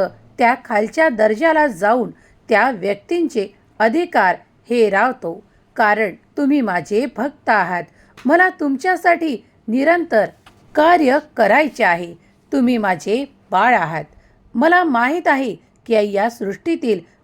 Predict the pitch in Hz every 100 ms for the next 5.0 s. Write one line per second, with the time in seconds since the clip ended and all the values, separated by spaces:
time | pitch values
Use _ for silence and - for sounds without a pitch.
0 | - 269 262 - 247 220 - 233 240 156
1 | _ _ 247 262 226 190 196 233 240 -
2 | 175 190 170 156 170 - _ _ - 294
3 | 349 359 - 220 247 180 _ _ 254 262
4 | 277 247 240 - 185 214 339 226 180